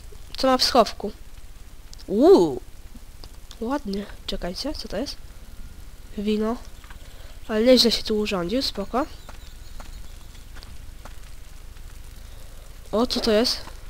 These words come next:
O. O, dwa krzemienia. Ups. Nie chcę złota.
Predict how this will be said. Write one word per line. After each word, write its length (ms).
O. 100
O, 100
dwa 160
krzemienia. 400
Ups. 300
Nie 80
chcę 160
złota. 280